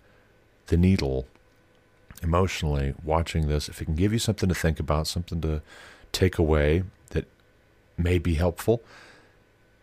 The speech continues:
if it's just a good time, but it's not gonna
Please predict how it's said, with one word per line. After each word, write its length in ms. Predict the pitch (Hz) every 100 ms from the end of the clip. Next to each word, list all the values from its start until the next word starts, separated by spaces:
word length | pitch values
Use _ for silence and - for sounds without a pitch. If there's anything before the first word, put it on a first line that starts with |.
| _
if 200 | 107 -
it's 240 | 120 -
just 320 | - 156 147 -
a 60 |
good 240 | 131 127 -
time, 300 | 107 104 101
but 120 | 98
it's 180 | 95 -
not 180 | 95 -
gonna 180 | 87